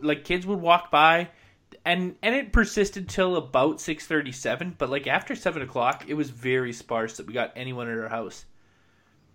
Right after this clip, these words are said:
And I was like, "Well, this is kinda weird." It just didn't seem right. But that's why I was curious, like,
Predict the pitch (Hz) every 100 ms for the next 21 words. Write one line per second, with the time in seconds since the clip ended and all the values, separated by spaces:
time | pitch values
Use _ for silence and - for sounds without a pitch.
0 | _ _ _ _ - 143 131 131 117 247
1 | 311 - - 226 247 - 147 120 110 139
2 | 190 - 131 156 165 156 165 - 180 151
3 | 117 123 180 - _ _ _ _ _ _
4 | _ _ _ _ _ _ _ _ _ -
5 | - 143 139 123 - 131 151 165 147 131
6 | 120 107 - 123 - 151 131 113 117 113